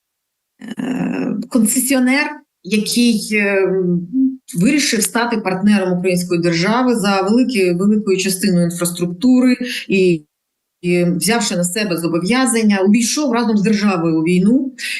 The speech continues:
і, е, активи, які були в його управлінні, е, вони частково були пошкоджені, частково знаходяться на окупованій території, і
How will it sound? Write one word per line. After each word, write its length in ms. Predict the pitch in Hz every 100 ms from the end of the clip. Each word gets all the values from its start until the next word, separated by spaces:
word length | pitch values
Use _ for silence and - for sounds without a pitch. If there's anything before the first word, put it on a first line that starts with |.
| -
і, 200 | 240 233 214
е, 340 | 190 190 185 180 -
активи, 580 | - - 302 285 277 269 269 254 233
які 280 | 185 208 233
були 240 | 202 214 190
в 60 |
його 380 | 175 185 180 165
управлінні, 840 | 165 185 185 262 262 247 247 247 247 - - -
е, 540 | - 190 185 180 180 175
вони 220 | 247 -
частково 440 | 233 - - 180
були 260 | 175 180 175
пошкоджені, 760 | 180 - - 220 269 240 277 262
частково 580 | 214 208 247 269 285
знаходяться 580 | 226 202 202 233 254 -
на 120 | 190
окупованій 600 | 180 190 185 202 180 175
території, 760 | 175 180 180 240 269 226 180 202
і 120 | 202